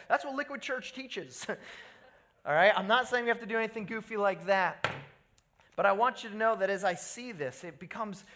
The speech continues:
so clear. That is, we are faithful with God and we are coming before him, that God is going to move through his people. He speaks to us and he gives us that strength to move forward. And as we are faithful, God answers.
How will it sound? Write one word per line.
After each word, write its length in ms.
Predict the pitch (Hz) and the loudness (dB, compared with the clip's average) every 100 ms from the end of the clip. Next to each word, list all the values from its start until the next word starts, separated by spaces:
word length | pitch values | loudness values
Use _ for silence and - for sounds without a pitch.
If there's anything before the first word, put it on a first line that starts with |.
| - | -16
so 340 | - - 240 | -10 0 0
clear. 540 | 240 - 220 196 131 - _ _ _ _ - - | 0 -10 -6 -4 -4 -8 _ _ _ _ -12 2
That 140 | 196 | 2
is, 180 | 208 - - 170 | 2 -2 -12 -4
we 180 | 240 | 0
are 200 | 254 220 | 4 4
faithful 600 | 202 - 233 254 - 247 247 | 2 -4 -6 -6 -6 -6 -4
with 220 | 233 170 | -6 0
God 380 | 202 165 156 - - | 2 2 0 -4 -8
and 200 | - 180 190 | -4 -4 0
we 100 | 240 | 0
are 80 | |
coming 400 | - - 226 240 | 0 -2 -2 0
before 420 | 233 233 202 175 156 | -4 -4 -2 0 0
him, 240 | 151 151 - - | -4 -10 -14 -6
that 260 | - 180 156 | -2 -2 -2
God 260 | 208 233 240 | -2 -2 -4
is 120 | 196 | -4
going 260 | 190 208 202 | -6 -6 -6
to 120 | 202 | -8
move 380 | 170 190 240 233 | -6 -6 -8 -10
through 200 | - 202 | -10 -8
his 180 | 208 - | -10 -12
people. 320 | 175 - 147 | -14 -10 -10
He 100 | 151 | -10
speaks 640 | - - - 247 247 - | -10 -12 -6 -6 -4 -8
to 140 | 185 | -6
us 120 | 147 170 | -8 -8
and 80 | |
he 80 | 160 | -10
gives 400 | 139 190 254 208 | -8 -4 -4 0
us 200 | 240 226 | -2 -2
that 220 | 208 214 | -4 -4
strength 600 | - - 196 180 160 - - - _ | -6 -4 -2 -2 -6 -14 -18 -20 _
to 120 | 196 | -8
move 240 | 170 170 - | -6 -6 -6
forward. 500 | - 143 123 113 113 _ _ _ - | -4 -2 -2 -10 -14 _ _ _ -14
And 100 | 151 | -2
as 200 | 190 196 | 0 0
we 200 | 160 226 | -2 -6
are 180 | 233 190 | -2 -4
faithful, 520 | 185 - 160 - 156 | -4 -10 -12 -10 -12
God 260 | 147 139 139 | -6 -4 -4
answers. 440 | 135 135 - - | -6 -12 -16 -20